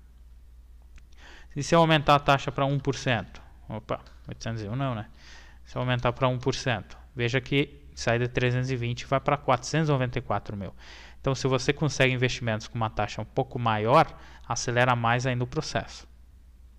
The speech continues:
Então, fica nesse critério. Quinhentos reais por mês, em cinco anos, ó, dá quarenta, né?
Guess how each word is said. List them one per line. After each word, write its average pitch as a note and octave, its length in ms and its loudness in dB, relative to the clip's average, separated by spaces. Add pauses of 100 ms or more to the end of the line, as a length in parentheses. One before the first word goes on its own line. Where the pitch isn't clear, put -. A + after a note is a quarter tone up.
(460)
Então, B2 160 -6
fica C3 320 0
nesse C3+ 300 0
critério. - 460 0 (180)
Quinhentos D3 280 0
reais C3+ 280 6
por C3 220 -4
mês, D#3+ 360 2 (160)
em B2 120 -8
cinco B2 320 -4
anos, C#3 260 2
ó, F#2+ 180 -4 (320)
dá A#2 80 -12
quarenta, B2 600 -2
né? A2 200 -6